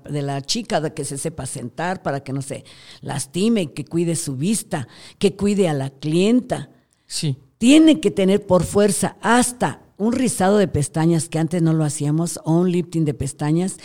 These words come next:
Speaker 1: o un planchado de cejas, tiene que tener un consenti-, consentimiento informado.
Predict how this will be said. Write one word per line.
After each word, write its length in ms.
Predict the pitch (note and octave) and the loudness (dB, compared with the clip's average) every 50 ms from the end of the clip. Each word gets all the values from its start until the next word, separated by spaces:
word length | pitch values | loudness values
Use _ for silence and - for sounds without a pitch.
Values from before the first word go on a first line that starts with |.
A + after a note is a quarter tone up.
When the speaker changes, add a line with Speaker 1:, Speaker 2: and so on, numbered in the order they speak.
| - - - - - _ | -20 -20 -20 -20 -4 _
Speaker 1:
o 120 | F#3 F#3+ | 2 4
un 100 | F#3+ G#3+ G3+ | 4 4 2
planchado 540 | - F3+ E3+ E3 D#3 - D#3+ D3+ D#3+ E3 D#3+ | 0 0 0 0 -2 -2 -2 0 0 0 0
de 140 | D3 D3 | 0 -2
cejas, 340 | C#3 - F3 E3+ A3+ A3+ G#3+ - | -2 -2 -4 -2 -2 -4 -4 -2
tiene 260 | - F#3+ F#3+ G3 G3+ G3+ | -2 0 0 0 0 -2
que 120 | - E3+ | -4 -6
tener 300 | - - E3+ F3 F#3 F3+ - - - - - - _ _ | -2 -2 0 0 0 -2 -4 -12 -20 -20 -20 -20 _ _
un 300 | - B3 C#4+ C#4+ - - - - - - | 6 6 6 4 2 -6 -20 -20 -20 -4
consenti-, 640 | _ G3 G3+ G3 F#3 - F3+ F3+ F3 D#3+ - D#3 D3+ - | _ 6 6 6 6 4 2 2 2 0 -2 -6 -8 -2
consentimiento 800 | - F#3 F3+ F3+ D#3+ F3+ F3+ F3 E3+ F3+ E3+ E3+ F3+ G#3 - - C4+ | 2 2 2 4 4 4 2 2 2 2 2 2 2 2 2 2 2
informado. 800 | A#3 - - D#3+ D3+ D3 D3+ D#3+ F#3 G#3+ F#3+ E3+ - - - | 2 2 2 0 2 4 4 4 4 4 2 0 -4 -12 -14